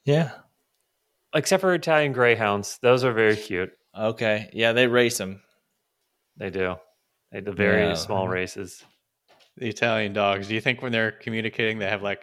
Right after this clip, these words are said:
Speaker 1: Are you
Speaker 3: an
Speaker 1: talking about the
Speaker 3: upside down
Speaker 1: Italians or the
Speaker 3: paw?
Speaker 1: dogs?
Speaker 3: <laughs> The, the Italian dogs.
Speaker 1: Yeah.
Speaker 3: You know, they're trying to communicate, but they got their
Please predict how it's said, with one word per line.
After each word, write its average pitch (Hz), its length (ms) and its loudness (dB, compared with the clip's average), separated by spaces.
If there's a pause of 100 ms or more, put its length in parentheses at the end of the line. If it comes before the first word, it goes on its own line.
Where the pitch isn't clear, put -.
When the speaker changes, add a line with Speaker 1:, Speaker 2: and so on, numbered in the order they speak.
Speaker 1:
Are - 40 -10
you - 20 -4
Speaker 3:
an 120 60 -8
Speaker 1:
talking 131 160 2
about 123 200 4
the 113 100 2
Speaker 3:
upside 110 120 4
down - 20 2
Speaker 1:
Italians 127 360 0
or 110 60 -2
the 101 120 -6
Speaker 3:
paw? 98 140 0 (160)
Speaker 1:
dogs? - 240 -8 (260)
Speaker 3:
<laughs> - 160 -10
The, 359 240 -4 (1400)
the - 80 -10
Italian 185 340 4
dogs. 160 640 2 (380)
Speaker 1:
Yeah. 104 240 0 (180)
Speaker 3:
You 180 160 -12
know, 143 160 0
they're 139 140 0
trying 147 220 4
to 135 60 0
communicate, 135 540 0
but 120 100 -2
they 117 100 0
got 120 180 2
their 110 320 -2